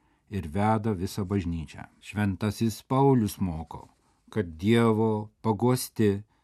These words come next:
tampame galintys paguosti kitus. Mūsų širdies paslaptys nėra paslėptos nuo Dievo. Neturime kliudyti jam mus paguosti,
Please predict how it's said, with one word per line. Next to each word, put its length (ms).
tampame 680
galintys 800
paguosti 640
kitus. 540
Mūsų 400
širdies 560
paslaptys 640
nėra 240
paslėptos 800
nuo 160
Dievo. 480
Neturime 500
kliudyti 640
jam 240
mus 480
paguosti, 680